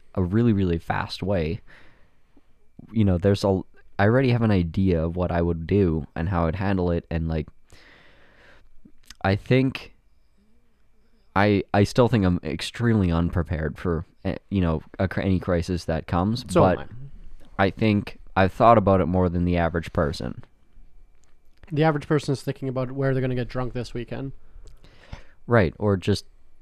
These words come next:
Speaker 1: thinking about how bad things are gonna get and listening to the news and, like, hoping someone will fix it. I have zero faith in anything getting fixed.
Speaker 2: My problem is, and I guess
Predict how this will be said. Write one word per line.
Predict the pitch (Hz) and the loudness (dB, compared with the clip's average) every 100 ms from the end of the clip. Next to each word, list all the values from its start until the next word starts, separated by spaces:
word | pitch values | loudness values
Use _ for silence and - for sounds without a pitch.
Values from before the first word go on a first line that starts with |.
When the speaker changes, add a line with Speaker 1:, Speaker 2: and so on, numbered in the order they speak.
| - - | -20 -2
Speaker 1:
thinking | 110 95 | 0 2
about | 95 90 | 2 0
how | |
bad | 87 95 95 | 0 0 0
things | 95 95 | 0 -2
are | 87 | -2
gonna | 87 85 | -4 -4
get | 82 | -4
and | |
listening | 85 85 87 | -4 -4 -4
to | 78 | -2
the | 90 | 0
news | 107 92 | 2 2
and, | 90 87 | 0 -2
like, | 90 - | -4 -4
hoping | 90 90 80 | -4 -4 -4
someone | 87 80 | -4 -4
will | 76 | -4
fix | 95 85 | -6 -6
it. | 64 - - - - - - - - - _ - - - - - - - - - _ _ - | -8 -10 -18 -20 -20 -20 -20 -20 -20 -20 _ -20 -20 -20 -20 -20 -20 -20 -20 -20 _ _ 0
I | |
have | 104 101 | 0 0
zero | 90 104 104 90 | 2 6 6 6
faith | - 87 82 | 4 0 0
in | 90 | 0
anything | 82 82 80 | 0 -2 -4
getting | 78 62 - | -4 -6 -8
fixed. | - - - - _ - - - - - - - 101 92 - - - - - - - - | -10 -12 -16 -20 _ -20 -20 -20 -20 -20 -18 -10 -8 -8 -12 -20 -20 -20 -20 -20 -20 -14
Speaker 2:
My | - 165 196 | -2 2 2
problem | 277 - 170 151 139 135 | 0 0 2 2 2 0
is, | 117 110 117 120 - - - | -2 -4 -8 -8 -12 -16 -8
and | - 165 | 0 2
I | |
guess | 160 185 175 - | 4 4 2 -6